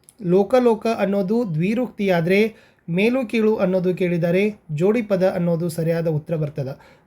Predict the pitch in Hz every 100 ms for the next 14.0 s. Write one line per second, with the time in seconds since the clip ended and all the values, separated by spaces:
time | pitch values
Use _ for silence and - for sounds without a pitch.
0 | - 175 196 208 208 214 202 185 196 208
1 | 214 208 214 240 214 285 214 170 208 208
2 | 208 - 190 175 180 220 226 208 202 220
3 | 247 202 190 233 254 208 190 185 185 156
4 | 170 175 202 - _ _ 185 175 190 185
5 | 180 175 151 180 220 208 180 196 165 165
6 | 165 170 160 170 202 220 - 185 175 170
7 | 165 160 156 208 254 208 151 151 - _
8 | _ - 254 226 233 - - _ _ 254
9 | 269 277 262 240 233 226 214 220 208 220
10 | 233 175 214 247 190 175 196 214 - -
11 | 185 185 208 233 208 196 190 185 175 185
12 | 175 175 165 160 190 180 165 190 202 -
13 | _ _ 170 175 156 196 196 220 226 220